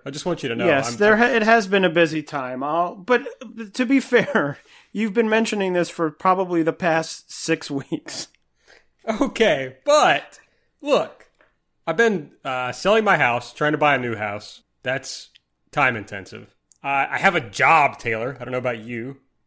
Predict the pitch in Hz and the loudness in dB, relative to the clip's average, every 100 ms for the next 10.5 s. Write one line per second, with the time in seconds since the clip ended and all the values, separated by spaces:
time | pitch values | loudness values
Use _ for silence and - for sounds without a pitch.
0 | _ 113 113 127 131 110 107 110 _ _ | _ -8 -8 -8 -8 -8 -8 -12 _ _
1 | 151 151 147 127 147 160 160 156 147 131 | -10 -2 -2 0 -2 0 0 0 -2 -4
2 | - - 160 151 156 147 131 123 - - | -6 -2 0 0 -2 -4 -6 -10 -14 -12
3 | - 127 - _ 165 117 - 135 110 - | -8 -10 -12 _ -10 -8 -4 -4 -4 -10
4 | _ _ - 247 254 180 190 240 - _ | _ _ -2 4 6 6 4 0 -10 _
5 | _ - 196 - 320 233 - 226 226 180 | _ -8 -4 0 0 0 2 2 2 0
6 | 180 180 170 214 185 - 113 113 147 - | 2 2 2 -4 -4 -6 -6 -6 -8 -12
7 | _ _ - 175 170 196 180 180 214 277 | _ _ -10 -4 0 2 2 2 2 2
8 | 143 110 110 - - _ _ _ _ 160 | -4 -6 -12 -16 -18 _ _ _ _ -4
9 | 180 185 180 175 185 196 190 202 247 - | -2 0 0 2 2 2 2 4 4 2
10 | 160 - 127 117 - | -2 0 -2 -2 -6